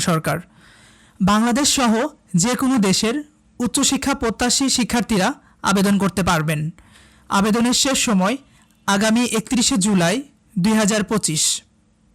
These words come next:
ডার্ট হল জার্মানির অন্যতম একটি স্কলারশিপ, দি জার্মানি একাডেমিক এক্সচেঞ্জ সার্ভিস, যাকে সংক্ষেপে বলা হয় ডার্ট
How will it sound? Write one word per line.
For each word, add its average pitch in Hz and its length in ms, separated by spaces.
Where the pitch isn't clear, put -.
ডার্ট 202 360
হল 269 140
জার্মানির 233 460
অন্যতম 226 340
একটি 262 160
স্কলারশিপ, 240 520
দি 185 200
জার্মানি 233 400
একাডেমিক 233 400
এক্সচেঞ্জ 233 420
সার্ভিস, 208 400
যাকে 208 200
সংক্ষেপে 233 460
বলা 190 240
হয় 202 180
ডার্ট 202 240